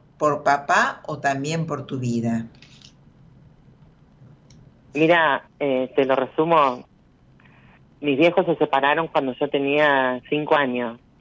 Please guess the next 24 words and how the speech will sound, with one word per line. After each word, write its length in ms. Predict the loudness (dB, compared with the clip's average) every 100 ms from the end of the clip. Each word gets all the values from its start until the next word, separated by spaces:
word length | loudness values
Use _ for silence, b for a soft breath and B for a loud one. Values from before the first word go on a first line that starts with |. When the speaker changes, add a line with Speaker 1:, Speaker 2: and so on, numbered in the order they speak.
| _ b b b -20 -14 -2
Speaker 2:
Y 680 | 0 2 0 0 -2 -4 -10 -20 b b _ _
si 80 | 2
bien 200 | 4 2
nosotros 560 | 2 2 2 4 2 2
somos 260 | -2 -2 2
tres 280 | 4 4 0 -10 _ _ -4
hermanos, 560 | -2 0 0 2 0 0 -6
nos 160 | -6 0
quedamos 360 | 2 2 0
con 160 | -2 -2
mi 100 | 0
viejo. 560 | 2 0 2 2 2 -2 _ _ b b b _
E 80 | 0
mi 80 | 0
mamá 300 | 2 2 2
nunca 360 | 2 0 2 2
dejó 300 | 2 2 2
de 60 | 2
estar 220 | 0 0
presente, 720 | -2 0 0 0 -4 -6 -8 _ _ b b -6
sino 220 | -2 0
todo 180 | 2 2
lo 100 | 2
contrario. 720 | 2 0 0 2 0 -2